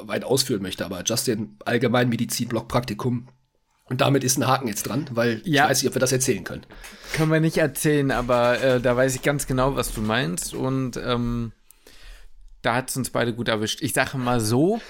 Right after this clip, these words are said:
Speaker 2: ja, scheiß drauf, kann ich nicht sagen.
Speaker 1: <laughs>
Speaker 2: Äh, wir la-, <laughs> wir lassen's so stehen, wie es ist. Scheiß drauf. Ähm, mein Platz zwei, äh, ist eigentlich relativ bekannt,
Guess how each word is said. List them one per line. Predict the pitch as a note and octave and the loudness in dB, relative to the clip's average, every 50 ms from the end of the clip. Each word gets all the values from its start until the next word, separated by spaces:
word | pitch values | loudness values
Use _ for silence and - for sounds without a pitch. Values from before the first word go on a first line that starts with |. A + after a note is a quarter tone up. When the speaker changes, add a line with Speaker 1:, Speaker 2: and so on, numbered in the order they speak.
| - - - - - - - - - - - - - - - | -18 -16 -14 -14 -14 -14 -18 -20 -20 -20 -20 -20 -20 -20 -20
Speaker 2:
ja, | - - - - - - - - - - - - - - - - - - - - - - - - - _ _ _ _ _ _ - - - G#2+ | -20 -20 -20 -20 -20 -20 -20 -20 -20 -20 -20 -20 -20 -20 -20 -20 -20 -20 -20 -20 -20 -20 -20 -20 -20 _ _ _ _ _ _ -18 -14 -10 -6
scheiß | - - - A2+ B2 C3 - | -4 -2 0 0 0 -2 -2
drauf, | - G#2+ - | -4 -4 -4
kann | - - B2 | -2 0 0
ich | A2+ | 0
nicht | A2+ A2+ G#2+ - | 0 0 0 0
sagen. | A#2+ A2+ A2+ A2+ A2+ G#2+ - - | 0 0 0 0 -2 -2 -4 -2
Speaker 1:
<laughs> | - - - - - | 2 4 4 4 4
Speaker 2:
Äh, | - - - D3 C3+ C#3 C#3 C#3 C#3 D3 | 2 2 4 4 4 4 4 4 2 4
wir | D3+ D#3 | 4 4
la-, | D3+ D#3 E3+ - | 6 4 4 4
<laughs> | - - D#3 - - A#3 G3 - - - C4+ G#3 G3 - - - - - F3+ E3+ - - - - D#3 D#3+ | 2 0 0 2 4 2 2 2 0 -8 -6 -6 -6 -6 -8 -10 -10 -10 -10 -10 -10 -12 -14 -10 -6 -2
wir | D3 C#3+ | 0 2
lassen's | C#3 C#3 C3+ C3+ - B2 A#2 | 4 2 2 2 0 -4 -2
so | - A#2 | -2 -4
stehen, | - - A#2 A2 G#2+ | -2 0 0 0 2
wie | G#2 | 2
es | G2+ - - | 0 -2 -2
ist. | - G#2 - - - - | -6 -6 -6 -6 -8 -6
Scheiß | - - - - | -6 -8 -8 -8
drauf. | - - A2+ - - - - - - - - - | -8 -8 -8 -8 -10 -14 -18 -16 -14 -14 -14 -8
Ähm, | - D3 B2 A#2+ B2 B2 B2 B2 A#2+ A#2+ A2+ G#2 - - - - - | -2 0 2 2 2 2 0 -2 -2 -4 -4 -6 -10 -14 -18 -12 -6
mein | B2+ C3 C#3 C#3 | -2 -2 -2 0
Platz | C#3 C3 B2+ C3 - | 0 -2 -2 -2 -4
zwei, | - A2+ A#2 C3+ E3 G#3 G#3 - - - - - - - - - - - | -4 0 0 0 0 -2 -6 -8 -20 -20 -20 -20 -20 -14 -12 -10 -10 -6
äh, | - C3+ A#2+ A#2 A#2 A#2 A#2 A#2 A#2 A#2 A#2 A#2 A2+ A2+ - - - - - - - - | -2 0 2 2 2 2 2 2 2 2 2 0 0 -2 -6 -10 -18 -20 -20 -20 -12 -6
ist | - B2+ - - - - | -4 -4 -4 -2 -2 0
eigentlich | A#2 B2 C3 C#3 D3+ D3 C#3+ C#3+ C#3+ C3+ C3+ - - - - | 0 0 0 0 -2 -2 -2 -2 -4 -4 -6 -8 -8 -4 -2
relativ | A#2 A#2+ C#3 D3 C3+ - C#3+ C#3 B2+ - - | -2 0 0 -2 -2 0 -2 -2 -2 -4 -6
bekannt, | - - - - - A2+ A2+ C3+ D#3+ F#3+ G#3+ - - - | -8 -8 -6 -4 -2 -2 -2 -2 -4 -6 -8 -10 -14 -16